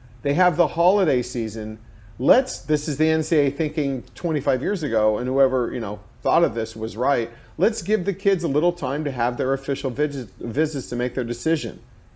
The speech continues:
Having it in December, these kids are trying to play their season,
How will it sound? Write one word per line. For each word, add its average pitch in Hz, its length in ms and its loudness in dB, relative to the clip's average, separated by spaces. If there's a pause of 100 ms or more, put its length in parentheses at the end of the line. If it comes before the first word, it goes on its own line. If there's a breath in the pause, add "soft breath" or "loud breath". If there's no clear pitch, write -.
(320)
Having 220 400 4
it 247 140 6
in 208 140 6
December, 151 800 4 (360)
these 208 280 4
kids 202 400 6
are 143 240 8
trying 151 300 6
to 196 60 2
play 185 420 6
their 143 360 2
season, 131 720 0